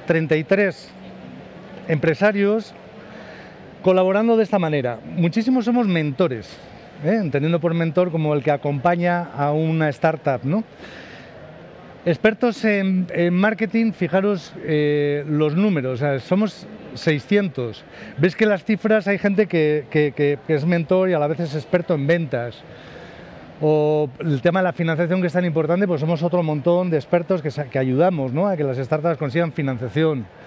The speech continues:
O sea, podéis ver que esto es un movimiento que empezó tímidamente, pero que hoy aglutina a muchísimos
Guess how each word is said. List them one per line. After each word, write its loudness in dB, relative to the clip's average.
O -18
sea, 4
podéis 2
ver 2
que 0
esto -4
es -4
un 4
movimiento 2
que 0
empezó 0
tímidamente, 0
pero 0
que 2
hoy 2
aglutina 2
a -4
muchísimos 0